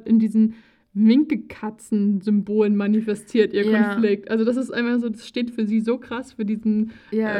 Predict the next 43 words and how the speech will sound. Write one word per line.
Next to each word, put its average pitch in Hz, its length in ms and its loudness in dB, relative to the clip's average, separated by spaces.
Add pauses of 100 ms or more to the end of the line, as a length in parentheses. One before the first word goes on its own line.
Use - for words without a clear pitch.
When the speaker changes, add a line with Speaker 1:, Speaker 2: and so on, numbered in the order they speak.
(120)
Speaker 1:
äh, - 80 -12
sie 262 140 2
so 254 100 4
ein 262 80 4
Speaker 2:
irgendwie, 247 100 -2
das 240 100 -4
hat 233 120 -8
sie 240 100 -6
gar 226 180 0
nicht 269 180 -6
gecheckt. 226 460 -6
Speaker 1:
Ja, 254 260 0
wie 269 60 0
so, 240 160 -2
wie 269 80 2
so 285 60 0
ein 277 80 4
Tatbestand 240 760 -6
ist 220 120 -10
diese 220 200 -4
Winkelkatze, 220 640 -4
wie 226 60 -4
so 226 120 -6
der 220 180 -6
ultimative 254 580 0
Speaker 2:
Mhm. 208 40 -4
Speaker 1:
Beweis 220 420 -4
dafür, 240 260 -6
dass 220 140 -4
sie 226 80 -8
sich 226 160 -2
Sorgen 226 320 0
machen 202 260 -4
muss. 202 200 -6
Das 220 120 -6
ist 220 160 -6
so 240 120 0
Speaker 2:
Ja. 240 260 4
Speaker 1:
lustig 208 300 0
Speaker 2:
Hat 208 200 0
mir 247 80 0
eine 233 100 0
Speaker 1:
einfach. 226 40 -2